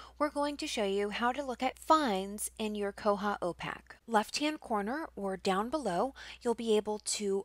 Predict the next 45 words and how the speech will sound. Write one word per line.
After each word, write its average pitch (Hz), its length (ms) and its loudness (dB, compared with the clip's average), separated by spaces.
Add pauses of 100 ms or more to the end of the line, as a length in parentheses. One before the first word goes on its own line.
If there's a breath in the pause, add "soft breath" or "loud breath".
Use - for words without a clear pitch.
log 214 480 0
into 202 280 -4
your 175 180 0
account. 170 580 -4 (340 loud breath)
If - 160 -4
you 202 80 -6
do 208 140 -4
forget 202 320 -2
your 185 80 -12
password, 233 500 -2
you 214 80 -10
can 214 240 -4
click 214 240 -6
this - 240 -6
link 233 320 -4 (200 loud breath)
as 185 200 -2
long 165 180 -4
as 160 120 -8
you 165 80 -6
have 160 120 -4
an 165 120 -6
email 175 360 -4
connected. 175 500 -4 (1160 loud breath)
Once 294 220 -2
you 294 120 2
are 285 120 4
logged 339 300 2
into 196 220 -2
your 180 100 2
account, 180 400 -2 (320 loud breath)
the - 60 -10
first 320 200 2
thing 349 140 0
you'll 311 100 0
be 247 140 -4
presented 202 520 -4
with 185 300 -2
is 185 320 -4
the 202 180 -6
items 190 340 -2
that - 180 4
you 165 140 -6
have 165 260 0
checked - 340 -6
out. 131 240 -2